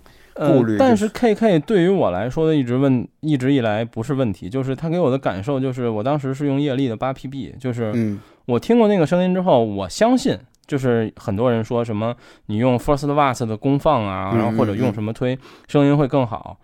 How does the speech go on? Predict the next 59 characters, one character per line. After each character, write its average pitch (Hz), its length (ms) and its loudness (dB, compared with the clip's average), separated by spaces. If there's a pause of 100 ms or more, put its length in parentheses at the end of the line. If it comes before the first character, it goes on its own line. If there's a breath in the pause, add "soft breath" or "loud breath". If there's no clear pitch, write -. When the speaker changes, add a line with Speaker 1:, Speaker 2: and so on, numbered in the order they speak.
(220 soft breath)
Speaker 2:
就 180 140 -2
是 160 80 4
我 110 220 0
相 180 260 2
信， 139 220 -6 (100)
但 170 160 2
我 107 140 0
觉 107 120 -6
得 139 140 -2
那 156 140 0
是 151 120 -4
一 139 80 -2
种 95 220 -6
吹 165 220 -2
毛 139 200 2
求 123 200 -6
疵 139 180 -6
的 123 100 0
追 135 220 -2
求， - 320 -10
就 131 140 -4
是 117 160 -2
Speaker 1:
嗯。 107 80 -10 (400 loud breath)
Speaker 2:
我 117 300 -2
觉 117 160 0
得 180 80 4
我 127 60 4
当 139 120 2
时 156 60 2
听 160 140 -2
到 147 100 4
那 139 100 2
个 120 80 0
声 143 220 0
音 147 180 2
已 101 140 -4
经 135 220 0
足 104 240 -8
够 131 180 0
好 - 320 -12
了， 123 100 -20 (180)
而 110 180 -4
且 117 200 -6
就 123 160 -6
是 110 300 -4 (540 loud breath)
它 196 180 2
是 196 60 0
那 196 100 2
种 110 220 2
为 113 120 -2
数 165 160 -2
不 151 160 -6
多， 165 240 2
我 120 220 0
明 110 180 0
明 214 220 2
拥 262 180 6
有 - 200 2
它 - 260 -18